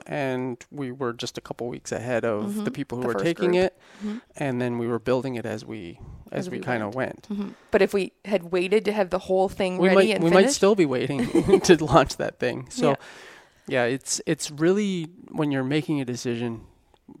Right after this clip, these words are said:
Speaker 1: I think just tuning in and listening to your, to your gut
Speaker 2: Mm-hmm.
Speaker 1: and
Speaker 2: Taking
Speaker 1: underst-,
Speaker 2: the information.
Speaker 1: but also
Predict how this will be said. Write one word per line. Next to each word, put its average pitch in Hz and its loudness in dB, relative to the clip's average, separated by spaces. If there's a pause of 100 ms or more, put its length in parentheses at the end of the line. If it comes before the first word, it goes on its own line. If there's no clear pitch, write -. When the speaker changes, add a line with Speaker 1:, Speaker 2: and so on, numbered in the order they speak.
(180)
Speaker 1:
I - -8
think 143 -8 (400)
just - -16 (120)
tuning 151 -4
in 127 -2
and 113 -6
listening 117 -8
to - -14
your, 107 -8 (200)
to 156 -12
your 113 -8
gut - -6
Speaker 2:
Mm-hmm. 196 -8 (140)
Speaker 1:
and 117 -8 (720)
Speaker 2:
Taking 175 4
Speaker 1:
underst-, 208 8
Speaker 2:
the 254 4
information. 202 -2
Speaker 1:
but 175 8
also - 2